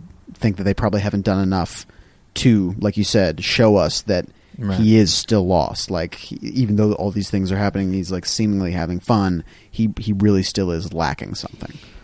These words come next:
Speaker 2: There's a book that I read in high school that I love, although for the life of me I can't remember the name of the author. I'm sorry, everybody, but it's called Barabbas,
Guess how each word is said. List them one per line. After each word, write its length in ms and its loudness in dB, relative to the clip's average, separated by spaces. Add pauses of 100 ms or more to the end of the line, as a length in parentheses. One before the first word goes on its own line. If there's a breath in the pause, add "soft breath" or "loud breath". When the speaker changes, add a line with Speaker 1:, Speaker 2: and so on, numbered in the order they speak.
(160 loud breath)
Speaker 2:
There's 180 4
a 100 6
book 200 0
that 120 4
I 100 8
read 160 8
in 80 4
high 160 4
school 240 2
that 100 4
I 400 2
love, 460 4
although 480 4
for 180 -8
the 60 0
life 220 2
of 40 -4
me 80 0
I 60 0
can't 180 -2
remember 240 0
the 80 0
name 160 0
of 40 -2
the 120 0
author. 220 0
I'm 100 -4
sorry, 240 -2
everybody, 320 -2
but 140 0
it's 80 -8
called 200 2
Barabbas, 640 2